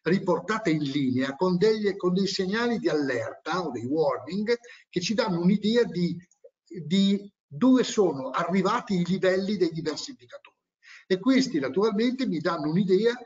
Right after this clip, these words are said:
se vale la pena di entrare in un mercato, per esempio, perché sono in ipervenduto e tutti gli ipervenduti e i diversi livelli di ipervenduto mi sono dichiarati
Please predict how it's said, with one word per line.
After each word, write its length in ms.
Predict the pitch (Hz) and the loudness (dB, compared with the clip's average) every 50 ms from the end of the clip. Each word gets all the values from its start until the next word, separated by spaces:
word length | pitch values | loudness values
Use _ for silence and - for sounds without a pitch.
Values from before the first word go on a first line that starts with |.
| - _ | -20 _
se 220 | - - - 160 | -10 -6 -4 -2
vale 160 | 135 139 139 131 | 0 0 -2 -2
la 140 | 113 - | -4 -4
pena 260 | - 185 202 190 165 131 | -2 0 0 2 0 0
di 140 | 120 123 | -2 -4
entrare 300 | 123 110 - 156 170 156 - | -6 -4 -4 -4 -4 -4 -2
in 80 | 139 | -4
un 60 | 131 131 | -4 -4
mercato, 460 | 127 117 - - 165 151 156 147 127 | -6 -8 -6 -4 -4 -4 -4 -6 -8
per 140 | 131 120 110 | -8 -10 -10
esempio, 680 | 110 110 131 139 139 127 - - 113 104 95 - _ _ _ _ _ | -8 -6 -4 -4 -2 -4 -6 -8 -10 -14 -16 -16 _ _ _ _ _
perché 260 | - 151 - - - | -8 -8 -6 -6 -8
sono 280 | 120 - 170 160 151 143 - | -6 -4 -2 -2 -2 -4 -4
in 140 | 131 135 135 | -6 -6 -4
ipervenduto 880 | 156 160 160 156 120 117 135 127 131 117 120 110 110 113 170 190 247 - - - - - | -2 -2 -2 -2 -2 -2 -2 -2 -2 -2 -4 -4 -4 -4 -4 -4 -4 -6 -10 -14 -4 0
e 160 | 185 185 180 | 0 0 2
tutti 300 | - 277 277 269 226 175 | 0 -2 0 0 -2 0
gli 100 | 175 226 | 2 0
ipervenduti 880 | 240 233 220 196 175 175 190 196 196 180 208 190 160 - 131 127 131 - | 2 2 0 0 0 2 0 2 2 2 2 2 2 2 0 -2 -2 0
e 120 | - 180 | 0 0
i 120 | 165 160 160 | 0 0 0
diversi 520 | 151 170 180 240 254 262 262 - - 156 | 0 0 2 2 2 0 -2 -6 -6 -6
livelli 340 | 147 147 147 175 175 160 139 | -6 -4 -2 -2 -4 -4 -6
di 120 | 131 170 | -6 -6
ipervenduto 680 | 180 175 202 190 196 196 220 202 190 214 220 - - 220 | -6 -6 -6 -6 -6 -8 -10 -10 -10 -10 -12 -10 -8 -8
mi 100 | 226 226 | -8 -8
sono 300 | - - 175 175 180 180 | -10 -10 -10 -8 -8 -8
dichiarati 720 | 180 - 180 175 - 269 - - - - - - - 170 | -8 -12 -10 -6 -6 -6 -6 -6 -10 -14 -14 -14 -12 -12